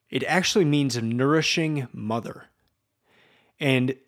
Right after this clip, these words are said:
Doctor Aoun, he's, in this book, he is calling universities to, to come back to that idea, to engage in lifelong teaching. So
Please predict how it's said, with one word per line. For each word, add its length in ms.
Doctor 360
Aoun, 500
he's, 440
in 160
this 160
book, 240
he 180
is 140
calling 400
universities 960
to, 580
to 180
come 280
back 240
to 100
that 220
idea, 400
to 420
engage 720
in 240
lifelong 680
teaching. 560
So 480